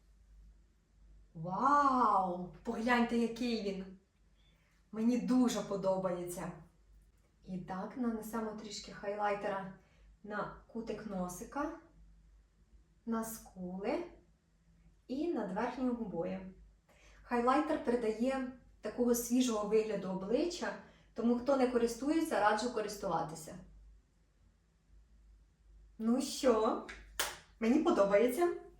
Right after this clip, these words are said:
Так, далі вас із дас. Погляньте, які мені приїхали коси. Що це з ними робити, друзі? Так, тут у мене яскраво рожевий, ніжно-рожевий і фіолетовий колір.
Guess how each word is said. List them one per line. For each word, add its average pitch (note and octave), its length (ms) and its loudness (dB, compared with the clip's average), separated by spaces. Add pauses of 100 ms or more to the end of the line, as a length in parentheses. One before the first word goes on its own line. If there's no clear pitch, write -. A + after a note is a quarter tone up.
(640)
Так, F3+ 300 2 (240)
далі D4 920 4 (420)
вас C#4 320 8
із C#4+ 160 4
дас. A3 320 8 (160)
Погляньте, C4 560 4
які B3+ 380 6
мені D4+ 220 6
приїхали A#3+ 640 0
коси. F#3 600 -6 (1300)
Що A#3+ 200 -4
це B3 140 -2
з A#3 60 0
ними A#3 200 4
робити, F#3+ 440 -2
друзі? E3+ 460 -8
Так, G3 260 -2
тут B3+ 180 -2
у B3 40 2
мене A#3+ 380 2 (240)
яскраво A#3+ 480 2
рожевий, A3 840 0
ніжно-рожевий C4 880 2
і D4+ 220 4
фіолетовий A#3+ 600 2
колір. F3 400 -4